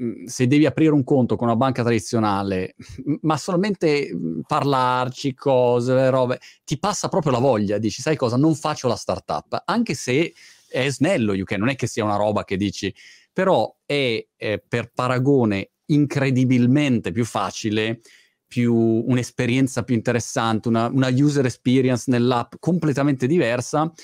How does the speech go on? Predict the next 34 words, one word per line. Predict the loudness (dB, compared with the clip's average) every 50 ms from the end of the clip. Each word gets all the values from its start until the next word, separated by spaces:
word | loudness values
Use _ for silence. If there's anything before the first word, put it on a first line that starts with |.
| -20 -20 -20 _
su, | _ -10 -2 0 2 2 2 2 0 0
ehm, | 0 0 2 0 0 0 -2 -2 -2 -4 -6 -8 -10 -10 -10
su | -12 -6 -6 -6
soggetti | -4 -2 -4 -4 -2 -2 -2 -2 -2 _ -6 -2
come, | 0 0 0 0 0
come | 0 -2 -2
potete | -2 -2 -4 -2 -2 -2
essere | -6 -2 -2 0 0
voi. | 0 0 -2 -4 -8 -20 -20 -20 _ _ _
È | -2
veramente | 0 2 2 2 2 2 2 2 0 0
incredibile. | -2 -2 -2 -4 -4 -4 -4 -4 -4 -4 -4 -4
Ecco, | -2 0 0
allora | 2 2 2
non | 2 0 0
capisco | 0 -2 -4 0 0 -2 -2 -2 -6 -2 -2 -2 -2 -4 -8
se | -12 -8 -4 -4 -4 -2
questa | 0 -2 -2 0 -2 -6 -4
cosa | 0 0 0 0 0 0 -2 -4
semplicemente | -2 -2 -4 -4 -4 -4 -2 0 0 0 0 0 -2 -2 -2 -2 -4 -8 _ _ -20 -20 _ _ _ _ _ _
è | -4
una | -2 -2
mia | 0 -2 -2
percezione, | -4 -4 -6 -6 -12 -10 -4 -2 0 0
numero | 0 0 0 0 0 0 2
uno, | 2 2 2 2 0 2
o, | 2 2 4 4 2 0 -4 _
ehm, | -6 -4 -4 -2 -4 -4 -6 -6 -8 -10 -4 0
non | 2 2 2
capisco | 2 0 0 0 0 0 0 0
perché | -2 0 0 0
le | 0 0 2
banche | 2 0 0 0 0 0
tradizionali | 0 0 0 -2 -2 -2 0 0 2 2 0 0 -2 -4 -6